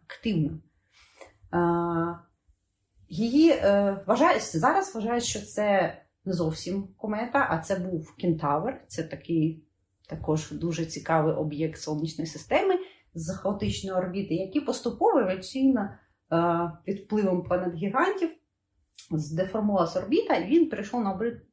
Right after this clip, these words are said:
на орбіту короткоперіодичних комет. І її активність дуже цікава, вона, е,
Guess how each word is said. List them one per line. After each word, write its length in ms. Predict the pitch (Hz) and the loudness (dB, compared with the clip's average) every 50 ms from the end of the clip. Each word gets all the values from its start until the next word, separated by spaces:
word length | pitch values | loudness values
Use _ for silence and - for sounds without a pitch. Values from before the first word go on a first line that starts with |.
| _ _ | _ _
на 200 | - 185 190 190 | -2 2 2 4
орбіту 380 | 208 208 196 262 262 262 220 - | 2 2 2 0 0 -2 -4 -4
короткоперіодичних 1000 | - 208 208 208 - 190 - - 208 220 220 185 202 - - - - 147 - - | -2 -2 -2 -2 -4 -8 -8 -4 -4 -4 -2 -2 -4 -4 -4 -6 -12 -14 -14 -8
комет. 300 | - 160 196 277 381 - - - - _ _ _ _ _ _ _ _ _ _ _ _ _ | -6 -2 0 2 0 0 -2 -10 -16 _ _ _ _ _ _ _ _ _ _ _ _ _
І 80 | 208 208 220 240 | -2 0 0 2
її 440 | 247 240 214 180 170 185 202 233 302 | 0 0 0 0 -2 0 2 4 4
активність 800 | 269 - - - - 302 349 302 262 262 - - - - _ _ | 4 4 0 0 4 8 8 8 8 6 4 -4 -10 -16 _ _
дуже 240 | - 220 220 202 - | -2 0 0 0 0
цікава, 460 | - - - - - 277 302 320 269 | -2 -6 -14 0 2 4 4 4 4
вона, 520 | 202 196 196 196 196 190 185 185 165 - - | 2 0 0 2 2 2 0 -2 -4 -8 -8
е, 40 | - | -6